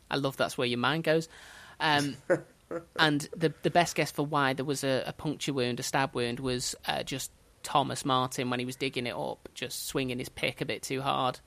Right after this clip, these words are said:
Speaker 1: uh, and causing that puncture wound, 'cause they had no way of telling whether it was pre or post-mortem, really. Uh,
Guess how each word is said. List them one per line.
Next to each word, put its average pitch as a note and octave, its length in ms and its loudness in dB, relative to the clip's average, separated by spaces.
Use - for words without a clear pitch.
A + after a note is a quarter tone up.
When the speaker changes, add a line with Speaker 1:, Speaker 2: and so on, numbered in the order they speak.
Speaker 1:
uh, D3 40 0
and C#3 320 -2
causing C3 340 -2
that A2 120 -4
puncture C3+ 300 -8
wound, B2+ 140 -2
'cause - 60 -8
they E3 80 2
had D#3+ 100 0
no C#3 160 4
way A#2 160 4
of A2+ 60 -4
telling A#2+ 260 -2
whether A#2 180 -2
it G#2+ 40 -4
was - 120 -6
pre - 260 -4
or B2+ 60 -2
post-mortem, B2 680 -6
really. A#2+ 420 -6
Uh, D3 340 4